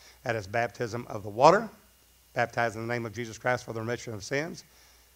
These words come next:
baptism of the Spirit, "and you shall receive the gift of the Holy Ghost." There's your born of the water and the Spirit in one verse, Acts two thirty-eight. What would they do in the book of Acts? Was there anybody,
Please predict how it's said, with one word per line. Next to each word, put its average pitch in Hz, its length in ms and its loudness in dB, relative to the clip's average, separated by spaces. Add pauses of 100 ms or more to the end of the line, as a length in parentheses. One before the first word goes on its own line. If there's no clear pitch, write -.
(140)
baptism 127 480 4
of 123 60 -4
the 117 60 -8
Spirit, 147 280 -4
"and 113 180 -6
you 120 140 -4
shall 139 300 0
receive 117 300 -8
the 110 60 -12
gift 117 240 -4
of 120 60 -10
the 107 80 -10
Holy 113 240 -4
Ghost." 104 280 -8
There's 113 160 -6
your 104 80 -8
born 113 200 -4
of 104 60 -10
the 104 60 -10
water 117 220 -2
and 117 100 -10
the 107 40 -8
Spirit 113 400 -10 (340)
in 110 200 -4
one 143 200 0
verse, 117 400 -2
Acts 113 220 -4
two 117 160 -8
thirty-eight. 113 480 -4 (720)
What 147 180 2
would 143 100 -2
they 151 120 6
do 165 300 2
in 160 100 2
the 143 60 -2
book 151 160 0
of 151 100 -2
Acts? 151 400 6
Was 120 140 -6
there 131 100 2
anybody, 143 460 2